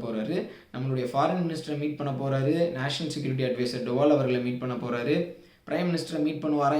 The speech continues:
என்ன அப்படின்றது இன்னமும் உறுதியாகல. So இது ரொம்ப ஒரு முக்கியமான விசிட். நான் ஏற்கனவே சொல்லியிருந்தேன், பெரிய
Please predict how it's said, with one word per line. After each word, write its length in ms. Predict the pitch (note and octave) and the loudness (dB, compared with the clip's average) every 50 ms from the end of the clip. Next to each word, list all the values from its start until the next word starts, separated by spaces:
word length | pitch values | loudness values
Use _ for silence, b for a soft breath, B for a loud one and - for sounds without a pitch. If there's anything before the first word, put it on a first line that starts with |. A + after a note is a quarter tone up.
| C#3+ C3+ | 2 0
என்ன 100 | C#3 C#3+ C#3+ | -2 -2 -2
அப்படின்றது 460 | C#3 C3+ C3 B2+ B2 B2 B2+ D3+ F#3 - - | 0 0 0 0 0 -2 -2 -2 -2 -2 -2
இன்னமும் 320 | - C3 C3 C#3+ D3 C#3 B2+ B2+ | -4 -2 -2 0 0 0 0 0
உறுதியாகல. 440 | C#3+ C#3+ D3+ C3 A#2 A2 A2 A2 - - B B B B B B B | 2 2 2 2 2 2 0 -2 -4 -6 B B B B B B B
So 60 | - F#3 F#3 | -2 0 2
இது 100 | F3+ E3+ E3+ D3+ | 2 4 4 4
ரொம்ப 180 | D3+ E3+ F#3+ G#3 | 4 2 2 2
ஒரு 100 | G3+ F3+ D#3+ D3+ | 2 2 2 2
முக்கியமான 520 | D3 C#3 - - F3+ F3+ E3 D3+ D3 C#3+ D3 D3+ C#3+ | 0 -2 -2 -4 -2 -2 0 0 0 0 0 0 0
விசிட். 280 | B2+ - B2+ B2 A2+ - | -2 -2 -4 -6 -6 -6
நான் 100 | B2 B2 B2 | -6 -4 -4
ஏற்கனவே 280 | A#2+ A#2+ C3 C#3+ C#3+ C3+ | -4 -2 -2 -4 -4 -4
சொல்லியிருந்தேன், 460 | - B2+ B2+ C#3 C#3 C3 C3 B2 B2+ C#3+ | -2 -2 -2 0 0 0 0 0 0 2
பெரிய 100 | C#3+ | 2